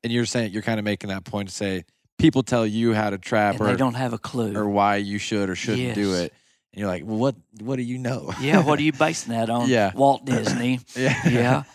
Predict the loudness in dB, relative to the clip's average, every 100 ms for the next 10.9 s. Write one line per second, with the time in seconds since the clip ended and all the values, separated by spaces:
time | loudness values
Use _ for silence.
0 | _ -10 -4 0 0 0 -2 -4 -6 -8
1 | -4 -2 0 -2 -4 -10 -2 2 2 2
2 | -2 0 2 2 -2 -8 -2 0 2 0
3 | 0 2 2 2 0 0 2 2 0 -4
4 | 2 4 2 0 0 0 0 0 0 -2
5 | 0 0 0 -2 -4 -2 -2 0 -4 -6
6 | -10 -4 -2 0 0 0 -2 -4 -4 -10
7 | -8 -4 -2 -2 -4 -8 _ -4 -2 0
8 | -2 -6 -8 -4 0 2 0 -2 -4 -4
9 | -6 -6 -4 -6 _ -6 0 4 4 4
10 | 2 0 0 -2 -2 0 2 2